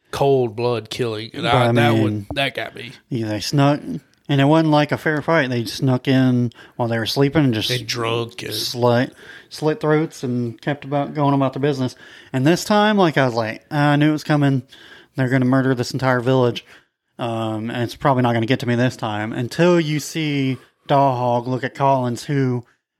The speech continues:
Speaker 2: had to crawl up the,
Speaker 1: The
Speaker 2: the
Speaker 1: shit,
Speaker 2: arch.
Speaker 1: the shit arch.
Speaker 2: Yeah, the shit arch to go.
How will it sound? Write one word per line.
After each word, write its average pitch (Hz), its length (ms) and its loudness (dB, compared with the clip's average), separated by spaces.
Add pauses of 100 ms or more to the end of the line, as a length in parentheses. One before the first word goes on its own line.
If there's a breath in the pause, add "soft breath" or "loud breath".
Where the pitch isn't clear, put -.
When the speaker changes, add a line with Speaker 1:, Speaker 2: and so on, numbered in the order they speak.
Speaker 2:
had 135 260 0
to 135 80 -2
crawl 143 420 0
up 135 200 -4
the, 143 100 -2
Speaker 1:
The 120 200 -2
Speaker 2:
the - 180 -12
Speaker 1:
shit, 147 260 2
Speaker 2:
arch. 160 380 2
Speaker 1:
the 123 80 -2
shit 156 260 0
arch. 120 320 -4
Speaker 2:
Yeah, 139 140 0
the 120 100 -4
shit 175 240 -2
arch 131 320 0
to - 80 -12
go. 127 360 -2